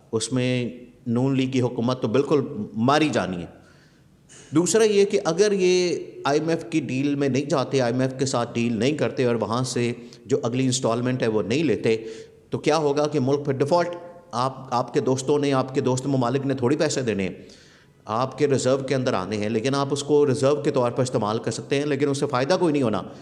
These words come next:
आईएमएफ़ के साथ जब डील होगी, फिर आपको ये दोस्त ममालिक भी पैसा देंगे, बास-, बाकी लोग भी पैसा देंगे। तो अगर डील नहीं करते हैं तो मुल्क डिफ़ॉल्ट, दोनों सूरतों में ये फंसी हुई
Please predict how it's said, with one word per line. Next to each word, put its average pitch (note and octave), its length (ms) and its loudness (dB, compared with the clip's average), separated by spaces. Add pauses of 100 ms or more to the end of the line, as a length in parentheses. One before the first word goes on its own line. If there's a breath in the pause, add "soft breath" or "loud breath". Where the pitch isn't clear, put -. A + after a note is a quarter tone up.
(340 loud breath)
आईएमएफ़ G#3+ 380 4
के G3 200 4
साथ E3+ 300 0
जब D3 220 0
डील C#3 220 0
होगी, E3+ 360 4 (100)
फिर F#3+ 180 4
आपको E3 460 2
ये D3 180 2
दोस्त C#3 320 2
ममालिक C#3 360 0
भी D#3 80 -2
पैसा C#3 280 0
देंगे, C3+ 280 0
बास-, G#2+ 260 0 (100)
बाकी A2+ 280 0
लोग B2+ 220 2
भी A#2+ 100 -4
पैसा A#2 260 -2
देंगे। A2+ 260 0 (1000)
तो G#2 80 -4
अगर C#3 280 2 (380 loud breath)
डील C3 300 0
नहीं F3 160 4
करते F#3 280 0
हैं D3 140 0
तो A#2+ 100 -2
मुल्क A2+ 240 0
डिफ़ॉल्ट, A#2+ 340 0 (360 loud breath)
दोनों G#3+ 280 4
सूरतों E3+ 480 2
में E3 100 2
ये D#3+ 120 2
फंसी D3 300 0
हुई F#2 200 -2